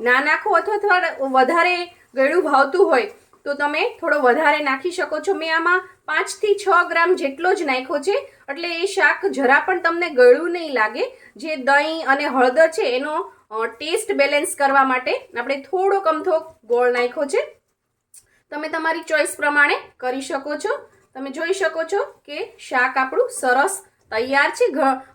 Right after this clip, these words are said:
બહાર જે શાક મળતું હોય છે એમાં ગરમ મસાલો નાખવામાં આવે છે, પણ આ શાકમાં બિલકુલ ગરમ મસાલો નાખવાની જરૂર નથી. અ,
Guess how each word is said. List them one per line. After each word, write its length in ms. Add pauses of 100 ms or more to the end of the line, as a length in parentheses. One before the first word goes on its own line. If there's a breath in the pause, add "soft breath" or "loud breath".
બહાર 360
જે 160
શાક 320
મળતું 320
હોય 160
છે 260
એમાં 260
ગરમ 280
મસાલો 400
નાખવામાં 600
આવે 140
છે, 220 (280 loud breath)
પણ 180 (260)
આ 120
શાકમાં 420
બિલકુલ 420
ગરમ 240
મસાલો 400
નાખવાની 460
જરૂર 320
નથી. 420 (260 loud breath)
અ, 40